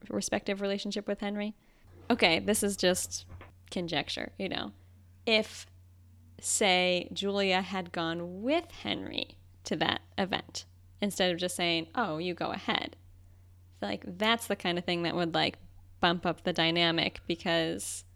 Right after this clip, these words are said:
like, Eliza was so happy to see him there. If he had come with Julia, I think she would have just been like, "You didn't have to come, man." Like, or Julia witnessing that,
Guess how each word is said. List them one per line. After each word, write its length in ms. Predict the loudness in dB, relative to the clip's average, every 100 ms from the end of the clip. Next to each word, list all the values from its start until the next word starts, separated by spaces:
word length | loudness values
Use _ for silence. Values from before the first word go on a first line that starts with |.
| -6
like, 220 | -6 -4
Eliza 300 | 0 2 4
was 100 | 0
so 120 | 0 0
happy 280 | 0 -2
to 100 | -2
see 200 | -2 0
him 140 | 2 4
there. 220 | 2 2
If 120 | -2 2
he 120 | 4
had 180 | 4 2
come 220 | -2 0
with 160 | -2
Julia, 640 | 0 2 4 4 4 2 2 -4
I 60 |
think 260 | -4 -4 -4
she 120 | -2
would 120 | -2
have 80 | -2
just 200 | -4 -6
been 100 | -6
like, 360 | -4 -4 -6 -10 -20 -20 -20 -20 -20 -8
"You 120 | -4
didn't 180 | -2 -2
have 80 | -4
to 60 | -6
come, 180 | -6
man." 240 | -6 -6 -8 -10 -12
Like, 160 | -12 -12 -20 -20 -20 -4 4
or 360 | 8 10 8
Julia 520 | 6 4 6 6 4
witnessing 640 | 4 6 4 4 0 -2 0
that, 240 | 2 0